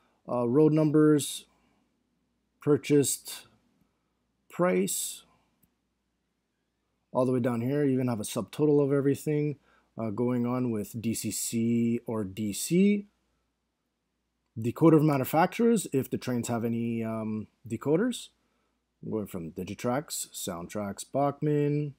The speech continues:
and so forth. And then for the decoder, D C C decoder and number of decoders, uh, give you an example would be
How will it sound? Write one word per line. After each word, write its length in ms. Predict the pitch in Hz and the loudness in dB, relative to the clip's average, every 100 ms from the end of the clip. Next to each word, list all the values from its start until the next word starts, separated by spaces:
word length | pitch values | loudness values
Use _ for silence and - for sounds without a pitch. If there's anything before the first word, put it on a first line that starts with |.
| _ _ _ _ - | _ _ _ _ -10
and 220 | 135 127 | -8 -8
so 240 | - 92 | -8 -8
forth. 560 | 98 - - - - - _ _ _ _ _ _ _ _ _ _ _ _ _ _ _ _ _ _ _ _ _ _ _ _ _ _ _ _ _ _ _ _ _ _ - | -10 -12 -12 -14 -20 -20 _ _ _ _ _ _ _ _ _ _ _ _ _ _ _ _ _ _ _ _ _ _ _ _ _ _ _ _ _ _ _ _ _ _ -8
And 200 | 185 151 | -2 4
then 280 | 160 156 147 | 4 4 4
for 240 | 156 151 | 6 6
the 200 | 131 135 | 6 2
decoder, 760 | 120 113 135 131 131 131 131 127 | 0 -2 -2 0 0 0 0 -2
D 120 | 131 | -2
C 120 | - | -2
C 180 | 123 123 | -4 -4
decoder 580 | 110 107 127 127 135 131 | -4 -4 -2 0 2 0
and 280 | 120 117 123 | 0 -2 -2
number 400 | 131 117 110 - | -2 -2 -4 -4
of 180 | 113 98 | -6 -6
decoders, 720 | 98 98 123 139 220 226 - - _ _ _ _ 95 | -6 -6 -4 -2 -2 -4 -12 -18 _ _ _ _ -10
uh, 140 | 95 | -8
give 260 | 92 107 110 | -6 -6 -4
you 80 | |
an 120 | 110 104 | -4 -6
example 1200 | 90 92 104 107 - 107 107 107 107 107 107 110 | -8 -8 -6 -8 -10 -6 -4 -4 -4 -2 -4 -4
would 260 | 104 90 | -6 -8
be 540 | 90 98 107 135 202 | -6 -4 0 2 2